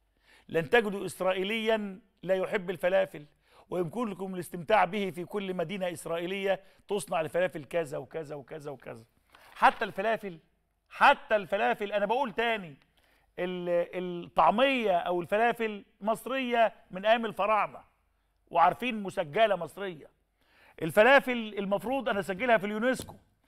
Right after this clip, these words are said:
المفروض الملوخية أسجلها في اليونسكو، لأنه اليابانيين كانوا عايزين يسجلوها والإسرائيل-، الموضوع يبدو تافه لكنه مش تافه، تراث ونكهة شعبية وشكل شعبي.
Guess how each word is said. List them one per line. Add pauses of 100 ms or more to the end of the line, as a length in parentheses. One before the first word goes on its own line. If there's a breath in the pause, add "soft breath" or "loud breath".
(220 soft breath)
المفروض
الملوخية
أسجلها
في
اليونسكو،
لأنه
اليابانيين
كانوا
عايزين
يسجلوها (200 soft breath)
والإسرائيل-، (200 soft breath)
الموضوع
يبدو
تافه
لكنه
مش
تافه، (460)
تراث (380)
ونكهة
شعبية (340 soft breath)
وشكل
شعبي.